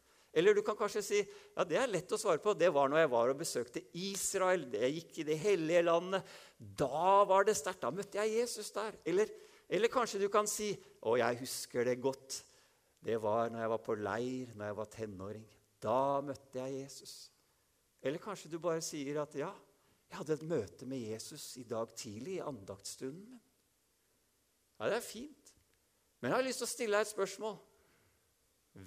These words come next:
Hvem hadde nytte av det møtet? Ja, det var meg. Men var vi ikke enige i sted om at det å følge etter Jesus dreier seg ikke om meg?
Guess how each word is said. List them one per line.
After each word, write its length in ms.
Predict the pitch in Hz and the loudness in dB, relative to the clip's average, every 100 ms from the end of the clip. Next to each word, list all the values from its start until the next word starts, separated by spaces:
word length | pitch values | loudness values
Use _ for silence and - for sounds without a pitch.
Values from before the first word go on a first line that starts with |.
| 101 | -4
Hvem 280 | 135 202 233 233 226 _ _ _ _ _ _ - | -2 -2 -6 -10 -14 _ _ _ _ _ _ -12
hadde 240 | 139 170 208 | -4 -4 -4
nytte 520 | 214 - _ - 175 - _ _ _ _ - | -8 -14 _ -14 -14 -14 _ _ _ _ -20
av 120 | 131 120 | -16 -12
det 140 | 127 | -12
møtet? 320 | 160 151 - - _ _ _ _ _ _ _ _ _ _ _ _ _ _ _ _ _ _ _ _ _ _ _ _ _ _ 208 | -12 -16 -20 -20 _ _ _ _ _ _ _ _ _ _ _ _ _ _ _ _ _ _ _ _ _ _ _ _ _ _ -4
Ja, 80 | - | -4
det 80 | - | -4
var 120 | 131 | -14
meg. 180 | 277 - _ _ _ _ _ _ _ _ _ _ _ _ _ _ _ _ _ _ _ - | -16 -20 _ _ _ _ _ _ _ _ _ _ _ _ _ _ _ _ _ _ _ -2
Men 120 | 226 | 2
var 120 | 214 | 2
vi 80 | 220 | 2
ikke 160 | 240 240 226 | 2 4 4
enige 220 | 170 202 | 4 0
i 40 | 220 | 0
sted 280 | 196 202 202 | 0 2 2
om 140 | 202 | 0
at 80 | 196 | 0
det 80 | 190 | 0
å 60 | 202 | 0
følge 300 | - 175 147 | -4 -2 -2
etter 160 | 202 165 | -2 -2
Jesus 320 | 139 196 180 - _ _ - | -4 -6 -10 -12 _ _ -10
dreier 480 | 226 254 254 180 151 | -6 -6 -6 -10 -10
seg 180 | 208 208 | -10 -10
ikke 200 | - 262 | -10 -8
om 80 | 320 | -8
meg? 180 | 302 | -12